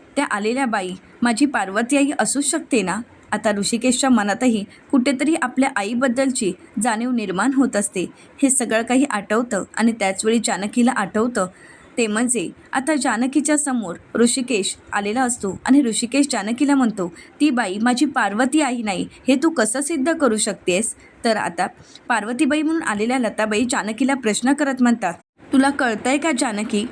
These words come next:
माझ्या अस्तित्वावर प्रश्न निर्माण केला जातोय?" तर दुसरीकडे सुमित्राताई जानकीला म्हणतात, "ही एक कोण बाई या घरात आली आणि तू माझ्यावर अन्याय केलायस, तू माझा विश्वासघात केलायस जानकी."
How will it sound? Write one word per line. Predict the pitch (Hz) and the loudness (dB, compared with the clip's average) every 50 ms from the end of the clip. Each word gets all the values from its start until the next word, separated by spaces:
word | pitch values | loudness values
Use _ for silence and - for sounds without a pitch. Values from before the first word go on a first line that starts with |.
| - - | -4 -2
माझ्या | 240 226 208 190 190 247 277 - - | 0 0 0 -2 -2 -2 -2 -2 -2
अस्तित्वावर | 220 220 - 240 226 233 240 247 247 220 202 254 | -4 -2 0 0 0 0 0 -2 0 0 0 -2
प्रश्न | - - - 220 214 220 233 247 | -2 -2 -2 -2 -2 0 0 0
निर्माण | 262 285 285 277 285 302 302 285 | 2 2 2 2 2 2 0 0
केला | 302 302 285 294 277 | 0 2 2 2 0
जातोय?" | 277 254 196 175 - 180 165 185 - - - - _ _ - | 0 -2 -4 -4 -2 -2 -2 -2 -4 -8 -18 -20 _ _ -14
तर | 214 196 | -12 -8
दुसरीकडे | 180 196 202 - - 233 247 247 269 226 233 285 | -4 -4 -2 -2 -2 -4 -4 -2 0 0 0 0
सुमित्राताई | 269 - 269 214 214 220 214 240 233 247 240 254 247 262 240 | -2 -4 -4 -2 -2 -2 0 0 0 0 2 2 0 0 0
जानकीला | - 226 190 202 220 220 285 285 277 294 | 0 -2 -4 -4 -4 0 2 2 4 6
म्हणतात, | 285 294 285 247 - 196 180 175 - - - - | 6 6 4 4 0 -2 -2 -4 -6 -6 0 0
"ही | 294 - - | 0 0 0
एक | 233 240 247 - | -2 -4 -4 0
कोण | 254 254 262 254 | 2 4 6 6
बाई | 220 214 180 196 240 | 4 2 0 -4 -6
या | 269 285 285 | -6 -6 -4
घरात | - 269 233 208 233 240 294 | -2 -2 0 0 0 -2 -2
आली | 262 202 185 175 - - - | -4 -4 -4 -6 -8 -8 -8
आणि | - 220 240 240 247 247 | -6 -6 -6 -4 0 2
तू | 262 285 | 6 6
माझ्यावर | 294 262 214 208 - 220 190 190 180 - 214 233 - - - - | 6 6 4 0 0 -2 0 0 0 0 -2 -2 -8 -16 -14 -8
अन्याय | - 226 214 208 208 233 269 | -6 -4 -4 -2 -2 -2 -2
केलायस, | 247 269 311 294 269 269 240 226 - - - - - - | 0 2 4 4 4 4 2 0 -2 -6 -10 -10 -2 2
तू | 269 277 | 4 4
माझा | 262 233 214 214 277 | 4 4 2 -2 -2
विश्वासघात | 277 233 220 208 - 220 220 226 226 - - 294 294 294 - | 0 0 0 -2 0 0 0 0 0 0 -2 -2 -2 0 0
केलायस | 294 269 247 233 220 214 - | 0 0 0 0 -2 -2 -2
जानकी." | 226 190 185 190 180 185 202 226 269 | -2 -2 -2 -4 -6 -4 0 0 0